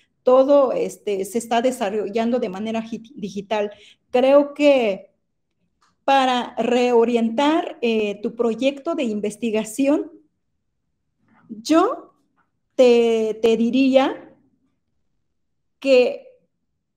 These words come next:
despreocúpate un poco, ¿no? De que, de construir el aula, de que hay esta necesidad, de que yo quiero resolver todo en poco tiempo, como que ya tengo todo delineado, ¿no?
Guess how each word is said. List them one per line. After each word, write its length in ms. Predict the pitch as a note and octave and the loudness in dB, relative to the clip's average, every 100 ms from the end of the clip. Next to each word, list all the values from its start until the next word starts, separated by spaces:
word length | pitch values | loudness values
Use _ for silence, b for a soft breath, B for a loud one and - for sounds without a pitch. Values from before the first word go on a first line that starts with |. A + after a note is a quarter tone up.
| _ | _
despreocúpate 1080 | B3 D4 C#4 - D4+ D4 C#4+ G4 A4+ A4+ F4 | -2 0 0 -2 4 4 4 0 -2 -2 -2
un 220 | D#4+ D#4 | -2 0
poco, 340 | E4 D#4 D#4 A3+ | 2 2 0 -4
¿no? 340 | A#3+ C#4 D#4 | -2 0 0
De 280 | B3+ A3 A#3 | 0 -2 -4
que, 280 | A3 G3+ G3 | -6 -6 -4
de 220 | A3 A3 | -4 -2
construir 680 | A#3+ A3+ - B3+ C#4 D4 | -4 -4 -6 -6 -2 2
el 180 | C4+ G#3+ | 2 0
aula, 500 | A#3 C#4+ D#4 D4 C4 | 0 0 0 -2 -4
de 220 | A#3+ G3+ - | -6 -8 -8
que 160 | G#3 | -8
hay 320 | - B3+ C4 | -4 -4 -2
esta 260 | A#3 B3 B3 | -4 -4 -8
necesidad, 800 | G#3 G#3+ G3+ G#3 G#3+ A3+ C4+ C#4+ | -8 -8 -10 -10 -6 -2 -2 -2
de 160 | A#3 A3+ | -4 -4
que 140 | G#3+ | -4
yo 160 | A#3+ A#3+ | -2 -2
quiero 260 | C#4 C4+ | 0 0
resolver 640 | G#3 G#3+ A3 G#3+ B3 B3+ - | -2 -6 -6 -4 -4 -4 0
todo 500 | C#4+ D4+ D4 C#4 - | 4 4 4 0 -2
en 260 | A3 G#3+ G#3+ | -6 -6 -2
poco 340 | C4+ C4+ B3+ | -2 0 -6
tiempo, 500 | B3+ C#4 C#4+ C#4+ C#4+ | -4 0 0 0 -4
como 260 | G#3+ G3+ G3+ | -6 -12 -8
que 160 | A3+ | -4
ya 180 | A#3+ C4 | -2 -2
tengo 320 | C#4 C4+ C#4 | 0 -2 -2
todo 240 | C4+ C4 C4 | -2 -2 0
delineado, 680 | A3+ A3 A3+ C4 B3+ G#3 | -2 -2 0 0 0 -4
¿no? 320 | G3 B3 F4 | -4 -4 -6